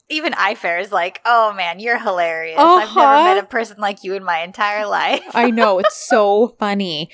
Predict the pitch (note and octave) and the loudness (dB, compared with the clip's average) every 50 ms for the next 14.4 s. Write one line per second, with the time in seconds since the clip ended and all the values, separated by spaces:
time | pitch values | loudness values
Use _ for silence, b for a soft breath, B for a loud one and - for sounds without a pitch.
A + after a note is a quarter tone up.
0 | B B B B B B G#3 B3 C#4+ D4+ D#4 D#4 D4+ E4 D#4+ - F4 E4 D#4 E4 | B B B B B B 2 4 6 6 6 6 2 0 0 -2 -2 0 0 2
1 | D#4 E4+ D#4+ C#4+ G#3 F#3 - - _ - G3+ G#3+ G#3+ G#3 G3+ F#3 - G#3 G#3 G#3+ | 2 2 2 2 2 0 -2 -6 _ -6 -2 0 0 0 0 -2 0 2 2 2
2 | A3 - - _ _ _ _ _ _ _ _ _ _ - - - A#3 G#3+ G#3+ A3 | 2 0 -4 _ _ _ _ _ _ _ _ _ _ -18 -8 -2 0 0 0 0
3 | G3+ F#3 - F3 G3 G3 - G#3+ G#3 G3 G3+ G3 - - - G3 F3+ F3 F#3 G3+ | -2 -2 -2 -4 -4 -4 0 2 2 2 2 0 -4 -12 -10 -8 -8 -6 -4 -2
4 | G#3+ A3 G3 F3 F3 F3 E3+ G3 F3+ - E3+ F3+ F3 F#3 F#3+ F3 G#3 G3 F#3 F#3 | -2 -2 -2 0 -2 -2 0 0 -2 -2 -2 -4 -4 -4 -4 -4 -4 -4 -2 -2
5 | E3+ D3+ C3+ D3+ - - - A3+ A#3 B3 G#3 F#3 F3 E3 - - - - - C#3 | -2 0 -2 -2 -4 -4 -4 -2 0 0 0 0 -2 -2 -4 -8 -8 -6 -6 -6
6 | - _ - A#3+ C#4 F4 G4 - - B3 G3 B3 A3+ G#3+ A3 G#3+ A3 G3+ F3+ F#3 | -6 _ 0 2 2 2 2 0 -2 -2 -2 0 0 2 2 0 2 2 2 2
7 | G#3 A#3 A3 - C4 B3+ C4+ C#4 C#4+ F4 F#4+ G4+ F4+ - - G#3+ G3 F#3 F#3 F3+ | 2 0 2 2 0 0 2 2 2 4 2 2 0 -2 -6 -6 -4 -2 -4 -4
8 | - - F#3 D#3+ D#3+ D#3+ E3+ F#3 - - F#3+ F#3 E3+ E3+ G3 F#3 F#3 E3+ E3 E3+ | -2 -2 -2 -2 -2 -2 -4 -4 -2 0 0 2 2 0 -4 -6 -8 -6 -4 -4
9 | E3+ F3 F3+ G3 G#3+ B3 B3+ - - - A#3 A3 G#3+ G3+ G3 F#3 - A3+ A3+ G3+ | -4 -4 -6 -6 -8 -10 -12 -12 -4 2 4 6 6 6 6 4 2 0 -2 -2
10 | G3+ F#3+ F#3 D3+ D#3+ E3 - B B B B B B B3+ C#4+ C4+ D#4 D4+ - - | -2 -4 -2 -2 -4 -4 -6 B B B B B B -2 0 4 4 2 2 2
11 | A3 A#3 G#3 E3+ E3 - _ _ _ _ - A#3+ A#3+ C4 C4 - F4+ E4 E4 - | -2 0 0 0 0 -2 _ _ _ _ -4 -2 -2 -2 -2 0 0 -2 -2 -2
12 | - - D#4 D4 C#4+ B3+ A#3 A3 A3+ A3 G#3+ G3+ F#3+ F3+ F#3 F#3 F#3+ F#3 - G#3 | -4 -2 0 2 2 4 4 4 4 4 4 2 2 2 0 0 0 0 0 0
13 | G#3 A#3 A#3 - A#3+ B3 A#3+ - - - G#3 F#3+ F3+ - G#3 F3+ F3 F3+ - - | -2 -2 -4 -2 -2 -4 -4 -4 -6 -4 -4 -4 -4 -2 0 0 0 0 -4 -10
14 | G3+ - G#3 F#3+ F3+ F3+ F3 - | -10 -4 -2 0 0 0 -2 -6